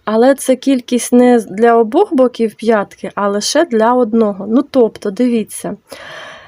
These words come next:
тридцять у мене петель, я розділяю на п'ять, в мене вийшла цифра шість. Тобто я з однієї сторони прибавлю шість петель рівномірно через ряд,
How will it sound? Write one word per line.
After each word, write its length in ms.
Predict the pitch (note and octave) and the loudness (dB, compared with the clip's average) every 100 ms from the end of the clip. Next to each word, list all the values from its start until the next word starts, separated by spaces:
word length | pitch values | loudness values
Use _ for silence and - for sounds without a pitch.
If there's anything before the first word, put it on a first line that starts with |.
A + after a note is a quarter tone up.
| _ | _
тридцять 560 | B3 D#4 G4 - A3 A3+ | 0 2 0 0 0 2
у 60 | |
мене 280 | A#3 B3+ C#4 | 2 4 2
петель, 440 | B3+ A#3 - G#3+ G3 | 2 -2 0 0 0
я 260 | G3+ C4 | 0 2
розділяю 680 | D4+ C4 G#3+ A#3 A3+ A3 G3+ | 2 0 2 2 2 2 0
на 160 | G3+ G3 | -2 -4
п'ять, 500 | - A#3+ D4 E4+ A3+ | -2 0 0 0 0
в 40 | |
мене 300 | A3+ D4 C4+ | 2 4 2
вийшла 460 | G3+ A#3+ - A#3 A3 | 2 -2 -2 -4 -4
цифра 560 | - A#3 B3 - A3+ | -2 -2 -2 -2 -2
шість. 720 | G#3+ - - G3 F3+ - - _ _ - - - _ _ | -2 -6 -4 -6 -6 -12 -18 _ _ -20 -20 -20 _ _
Тобто 360 | - A#3 A3+ A#3+ | -2 -2 0 2
я 340 | A3+ C4 C4+ | 2 2 2
з 120 | A3+ B3 | 0 0
однієї 720 | C4 C#4 B3 G#3 G3+ G#3 A3 | 4 4 4 2 0 0 -2
сторони 540 | - - B3 B3+ C4 | -4 0 2 6 4
прибавлю 640 | C4 C4+ A#3+ C4 C4 B3 B3 | 4 2 2 2 2 0 0
шість 560 | B3 - A#3+ A#3+ - - | 0 -2 0 -2 -4 -2
петель 460 | A#3+ - A#3+ A#3 A#3 _ _ - | -2 0 -2 -2 -6 _ _ -6
рівномірно 800 | A3 A#3 A#3 A#3 A3+ A3+ G#3+ G#3+ | 0 4 4 4 4 4 2 -2
через 400 | G3+ A#3 A3 G#3+ | -2 -2 -2 -2
ряд, 420 | G#3+ G#3 G3+ - | -2 -2 -4 -8